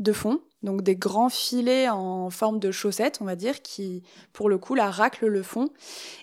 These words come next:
Et, euh, de temps en temps, ils trouvent, euh, des lottes dans leur filet. Et à ce moment-là, pour eux, c'est des belles prises, effectivement. Ils vont pouvoir valoriser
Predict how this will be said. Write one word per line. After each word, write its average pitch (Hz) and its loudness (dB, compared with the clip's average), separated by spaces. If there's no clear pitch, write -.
Et, 240 10
euh, 190 10
de 196 2
temps 202 0
en 180 -2
temps, 220 -2
ils 220 0
trouvent, 226 -4
euh, 190 -2
des 180 0
lottes 196 0
dans 202 2
leur 214 2
filet. - -6
Et 185 -2
à 185 -2
ce - -4
moment-là, 190 2
pour 208 8
eux, 254 12
c'est 220 2
des 196 6
belles 190 4
prises, 226 0
effectivement. 196 0
Ils 208 2
vont 190 -4
pouvoir 196 2
valoriser 208 6